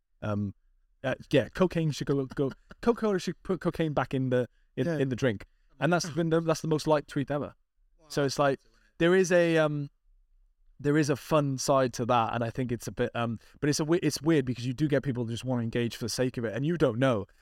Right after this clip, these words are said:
Speaker 1: They might be trying to argue with it, and then they're in the back, "Oh, I'm speaking to Tom Collins." Do you mean?
Speaker 2: Yeah.
Speaker 1: It's like, I used to meet, I used to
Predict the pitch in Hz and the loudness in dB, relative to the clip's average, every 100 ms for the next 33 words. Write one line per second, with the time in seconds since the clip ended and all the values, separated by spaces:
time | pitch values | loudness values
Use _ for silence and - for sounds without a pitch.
0 | - 156 147 117 135 117 123 127 117 107 | 0 2 2 0 -2 0 2 2 0 -2
1 | 117 - 123 123 123 120 117 127 120 _ | -4 -2 -2 0 2 2 2 -2 -2 _
2 | _ - - - - 127 - 110 135 135 | _ -20 -16 -14 -12 -14 -14 -10 -6 -4
3 | 139 139 - _ 127 123 113 135 - - | -2 -4 -6 _ 0 0 2 0 -2 0
4 | 160 165 160 143 120 131 143 - | 2 2 2 2 0 0 -2 -2